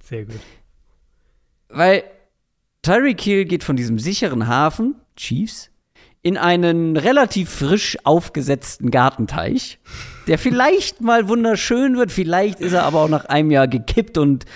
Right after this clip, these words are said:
Speaker 2: alles, was in dem
Speaker 1: Schwimmt
Speaker 2: Teich schwimmt,
Speaker 1: kein,
Speaker 2: ist
Speaker 1: schwimmt
Speaker 2: tot.
Speaker 1: kein Delfin mehr drin, meinst du?
Speaker 2: Da schwimmt kein Dolphin mehr drin, auf gar keinen Fall.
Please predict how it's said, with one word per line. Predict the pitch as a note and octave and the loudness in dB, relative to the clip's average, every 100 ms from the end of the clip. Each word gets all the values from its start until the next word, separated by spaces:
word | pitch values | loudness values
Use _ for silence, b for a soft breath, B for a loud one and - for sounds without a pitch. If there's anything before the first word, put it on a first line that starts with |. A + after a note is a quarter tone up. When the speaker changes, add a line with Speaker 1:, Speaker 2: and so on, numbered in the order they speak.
| B B B B B | B B B B B
Speaker 2:
alles, | E3+ D#3+ C#3 | 2 2 2
was | C#3+ | 2
in | C#3+ | 2
dem | B2+ | 2
Speaker 1:
Schwimmt | A#2+ | 2
Speaker 2:
Teich | E3+ F3+ | 2 2
schwimmt, | F3+ F3 E3+ | 2 2 2
Speaker 1:
kein, | D#3+ | 0
Speaker 2:
ist | - | 0
Speaker 1:
schwimmt | F3 | 0
Speaker 2:
tot. | E3 | 2
Speaker 1:
kein | D#3+ D#3 | 2 2
Delfin | D3 C#3+ D#3+ C#3+ | 0 -2 -4 -6
mehr | B2 | -8
drin, | A#2+ A#2+ | -10 -14
meinst | A#2+ A#2+ - - | -16 -18 -18 -6
du? | |
Speaker 2:
Da | A#2+ C3+ | 0 0
schwimmt | - D3 | 0 0
kein | - D#3 B2 | 0 0 0
Dolphin | G#2+ A2+ A2 A2 | 0 -2 -2 -4
mehr | G2 | -4
drin, | F#2 F#2 | -4 -4
auf | F#2 G2+ | -4 -4
gar | - A#2+ | -2 -2
keinen | A2 G2 | -2 -6
Fall. | - - | -6 -12